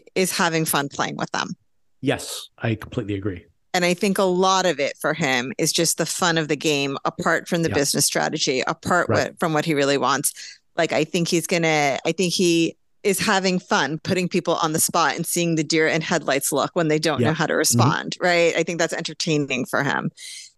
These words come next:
Speaker 1: Maybe what happened with him and Roman is at the point that he was like, "Okay, enough with that. Let's just get this done."
Speaker 2: Right.
Speaker 1: Roman finally reached his limit. <laughs> And
Speaker 2: Yes.
Speaker 1: now, you know, he's annoyed that it's not on his terms as much as he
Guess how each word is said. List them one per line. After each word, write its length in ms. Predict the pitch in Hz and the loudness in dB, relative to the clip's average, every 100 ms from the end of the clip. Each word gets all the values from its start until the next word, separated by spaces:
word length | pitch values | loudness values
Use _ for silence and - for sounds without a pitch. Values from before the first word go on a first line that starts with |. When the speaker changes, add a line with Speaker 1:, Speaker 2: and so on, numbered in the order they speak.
| - | -2
Speaker 1:
Maybe 640 | 190 202 202 185 175 165 | 2 4 4 4 4 4
what 200 | 147 160 | 2 0
happened 520 | - 165 156 160 151 151 | 0 -2 0 -2 -2 -2
with 140 | 151 | -2
him 240 | 147 147 | -2 0
and 200 | 147 156 | 0 0
Roman 440 | 170 170 165 147 147 | 2 2 2 0 2
is 160 | 180 175 | 0 2
at 220 | 202 - | 0 0
the 80 | 180 | -4
point 360 | - 175 165 | 0 0 2
that 120 | 156 | -2
he 160 | - 160 | 0 0
was 240 | 151 156 165 | 2 0 2
like, 360 | 151 156 156 | 4 2 2
"Okay, 460 | 196 180 160 151 147 | -2 -2 0 0 0
enough 260 | 143 135 - | 0 -4 -2
with 160 | 151 139 | -2 0
that. 260 | 110 - | 0 0
Let's 180 | 147 - | -2 0
just 300 | 135 135 - | 0 -2 -2
get 240 | 165 156 | -2 0
this 220 | - 156 - | -2 -2 0
done." 480 | 175 185 - 131 160 _ _ _ _ | 0 0 -2 -6 -12 _ _ _ _
Speaker 2:
Right. 160 | 190 214 | 2 4
Speaker 1:
Roman 240 | 214 190 185 | 4 2 2
finally 320 | 175 165 170 | 0 2 2
reached 300 | 170 175 - | 2 0 0
his 160 | 185 214 | 0 2
limit. 540 | 269 180 135 160 254 | 2 2 0 0 -2
<laughs> 40 | - - _ - 254 381 392 302 254 _ | -6 -16 _ -6 -6 -2 -2 -2 -2 _
And 240 | 226 220 208 | 2 4 4
Speaker 2:
Yes. 140 | 208 | 4
Speaker 1:
now, 500 | 202 180 175 170 156 - | 4 4 4 2 0 -4
you 160 | - 190 | -2 2
know, 120 | 185 | 2
he's 380 | 185 262 294 240 | 2 2 2 4
annoyed 480 | 196 233 220 165 156 | 2 2 2 2 2
that 120 | 165 | 0
it's 180 | 165 - | -2 -2
not 220 | 180 165 | -2 0
on 140 | 170 165 | 0 0
his 280 | 175 156 - | 0 0 0
terms 440 | 226 196 165 165 | 2 2 2 2
as 160 | 160 170 | 0 0
much 180 | 165 | -2
as 100 | 160 | 0
he 140 | - | 0